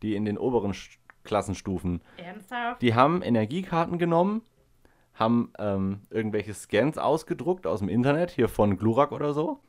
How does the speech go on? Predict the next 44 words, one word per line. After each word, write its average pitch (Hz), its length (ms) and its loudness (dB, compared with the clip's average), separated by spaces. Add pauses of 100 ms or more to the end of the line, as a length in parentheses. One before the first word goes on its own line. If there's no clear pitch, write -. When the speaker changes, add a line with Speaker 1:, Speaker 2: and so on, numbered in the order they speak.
(140)
Speaker 1:
haben 220 180 2
die 117 80 2
da 101 120 2
draufgeklebt 107 960 0 (260)
und 101 120 -4
haben 107 100 -2
das 101 140 -8
ab-, - 260 -8
haben 110 120 0
das 98 120 -8
abgeschnitten - 580 -2
und 107 100 -2
haben 113 120 4
die 113 80 0
dann 107 200 6
bei 101 140 8
den, 101 400 4
bei 95 180 4
den, 95 320 2
die 90 100 -4
gerade 98 260 4
auf 98 80 -2
die - 80 -16
Schule 156 260 4
gekommen 107 380 4
sind, 135 300 0 (240)
Speaker 2:
Getauscht. 233 500 -10
Speaker 1:
na, 113 100 4
natürlich 135 360 2
für - 100 0
einen 101 80 6
Haufen 131 260 8
seltene 104 320 6
Karten 147 360 2
getauscht. 104 540 6
Speaker 2:
Alter. 175 480 -10
Speaker 1:
Also 117 140 4
die 117 100 6
haben 117 100 8
die 107 60 6
richtig 127 340 0
abgezockt - 600 -2
damit, 90 300 -2
ey. 85 220 -4